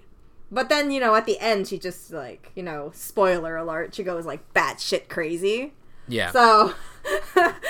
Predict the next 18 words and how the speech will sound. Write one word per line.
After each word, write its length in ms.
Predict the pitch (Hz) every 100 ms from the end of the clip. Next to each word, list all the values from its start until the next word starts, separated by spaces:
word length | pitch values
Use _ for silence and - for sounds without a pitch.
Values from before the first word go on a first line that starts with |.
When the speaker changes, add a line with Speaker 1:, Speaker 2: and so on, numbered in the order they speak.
| 622 480 311
Speaker 1:
was 460 | 339 349 320 302
kind 300 | - 285 277
of 160 | 277 233
intense. 580 | 202 190 - 185 233 - -
Um, 260 | 208 190 196
I 80 |
think 180 | 269 494
that 80 | 539
that 200 | 240 240
was, 160 | 233 233 - -
I 80 | 262
think 200 | 480 571
that 180 | 320 226
that 260 | 208 240
was 200 | 220 196
the 60 | 196
most, 400 | 185 175 190 - - -
uh, 400 | 170 160 151 147